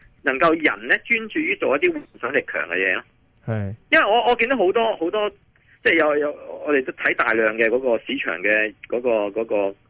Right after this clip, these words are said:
Speaker 1: 研究呢，就有分析員講，又有內地分析員啦，甚至乎前谷歌嘅中國區嘅高層啦，或者好多人都講關於人工智能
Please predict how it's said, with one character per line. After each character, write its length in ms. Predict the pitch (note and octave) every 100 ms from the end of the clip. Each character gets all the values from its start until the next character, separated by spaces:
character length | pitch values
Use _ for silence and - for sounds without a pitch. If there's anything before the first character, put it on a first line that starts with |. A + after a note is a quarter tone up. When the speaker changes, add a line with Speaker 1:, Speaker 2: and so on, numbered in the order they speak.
| _ - -
Speaker 1:
研 200 | F#2 G2
究 220 | A2 A2+
呢， 160 | B2 A#2
就 100 | G#2
有 120 | G#2+
分 120 | D#3+
析 80 | -
員 160 | - E2+
講， 280 | F2+ G#2 B2
又 100 | G2+
有 280 | F#2+ G#2 G2+ _ _
內 180 | A#2+ A2+
地 100 | A#2 A#2
分 100 | C#3+
析 80 |
員 180 | D3 F2
啦， 200 | G#2 B2+
甚 100 | A#2
至 80 | G#2
乎 140 | G#2+ F2 - _ -
前 220 | G#2+ F2+
谷 80 | D#3+
歌 180 | - D3+
嘅 400 | C3+ A2 G2+ G2+ - _ _
中 140 | D3 D3+
國 120 | A#2
區 80 | - B2
嘅 480 | A#2 G2+ G2 G2 F#2+
高 140 | - C3+
層 180 | E2 D#2+
啦， 180 | A2+ A#2+
或 100 | F#2+
者 120 | A#2+ - -
好 80 | F3
多 40 |
人 140 | D4 D#3
都 60 | A3
講 220 | C3 D#3+
關 140 | G3
於 40 | F#3
人 120 | E2+
工 160 | E3 D#3+
智 140 | G#2+
能 120 | F2+